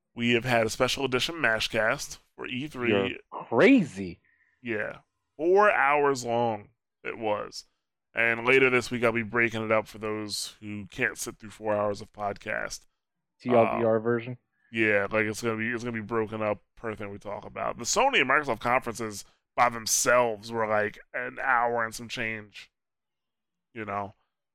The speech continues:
Speaker 1: Uh, so that was me and Nick, uh, and I was just, like, tired of talking
Speaker 2: <laughs>
Speaker 1: after that. Like, I haven't done a four-hour Mashcast in
Speaker 2: Ouch.
Speaker 1: years,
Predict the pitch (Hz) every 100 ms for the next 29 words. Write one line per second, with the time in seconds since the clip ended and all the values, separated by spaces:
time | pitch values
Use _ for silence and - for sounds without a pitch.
0 | - 107 107 107 - 117 110 117 117 107
1 | 113 110 107 107 104 - - - _ -
2 | 113 113 113 123 123 110 110 117 - -
3 | - - 110 117 113 104 104 - 104 98
4 | 107 - 95 _ _ _ _ _ 180 160
5 | 131 107 - 110 110 - - 123 147 175
6 | 160 127 - 143 135 127 113 113 113 110
7 | 113 - 107 107 - 113 101 107 101 98
8 | 92 - -